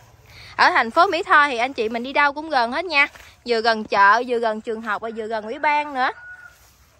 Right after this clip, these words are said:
Gần bệnh viện đa khoa mới nữa. Đó, anh chị thấy nè. Đất thì cũng là đất thịt nha. Thì ở đây mình cũng có cái hàng rào sẵn ở bên này rồi ha. Ở cuối đất luôn là mình cũng có hàng rào luôn. Thì anh chị thấy ở dưới này là cuối đất nè.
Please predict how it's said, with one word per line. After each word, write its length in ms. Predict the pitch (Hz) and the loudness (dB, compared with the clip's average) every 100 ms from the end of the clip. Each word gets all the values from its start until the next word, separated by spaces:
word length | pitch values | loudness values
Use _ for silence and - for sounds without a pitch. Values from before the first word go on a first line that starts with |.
| _ _ - - | _ _ -20 0
Gần 240 | 240 233 | 0 2
bệnh 120 | 240 | -4
viện 220 | 254 220 262 | -2 -2 0
đa 120 | 285 | 0
khoa 200 | 311 294 | 2 0
mới 340 | 294 311 440 453 | 0 0 0 0
nữa. 160 | 269 359 - _ _ _ - - - - - - | 0 -2 -8 _ _ _ -20 -20 -20 -20 -20 -2
Đó, 240 | 247 269 | 2 4
anh 220 | 349 339 | 6 4
chị 120 | 262 247 | 0 0
thấy 220 | 285 349 | 0 0
nè. 200 | 320 240 - - - - - | -2 -4 -6 -20 -20 -20 0
Đất 160 | 294 - | 2 2
thì 100 | 247 | -2
cũng 160 | 233 | -2
là 120 | 294 240 | 0 2
đất 160 | 294 | 0
thịt 240 | - 226 - | 0 -4 -2
nha. 240 | 269 262 262 | -2 -2 0
Thì 100 | 220 | -2
ở 100 | 277 | 0
đây 160 | 269 | 0
mình 160 | 247 214 | -2 -4
cũng 160 | 240 | -6
có 100 | 302 | -6
cái 160 | 311 349 | -4 -4
hàng 220 | 339 208 | -4 -4
rào 260 | 220 208 202 | 0 0 0
sẵn 200 | 202 175 302 | -4 -4 -6
ở 80 | |
bên 220 | - 277 262 | -4 -4 -2
này 220 | 220 214 | -2 -2
rồi 140 | 214 | -4
ha. 260 | 240 277 254 - - - | -2 -2 -4 -8 -20 -2
Ở 240 | 190 240 - | 2 2 0
cuối 180 | 302 349 | -6 2
đất 240 | 359 392 | 2 2
luôn 240 | 320 277 254 | 2 2 2
là 200 | 220 202 | 0 0
mình 180 | 214 | -4
cũng 180 | 214 247 | -8 -6
có 100 | 320 | -4
hàng 220 | 320 233 | -2 -4
rào 240 | 220 220 208 | -2 0 0
luôn. 200 | 254 262 | -2 -2
Thì 60 | |
anh 160 | 208 240 | -6 -6
chị 100 | 226 | -8
thấy 160 | 262 294 | -6 -6
ở 60 | |
dưới 180 | 285 320 | -6 -6
này 140 | 285 | -4
là 100 | 226 | -4
cuối 220 | 202 285 320 | -4 -4 -2
đất 200 | 349 359 | -2 -2
nè. 180 | 247 | -6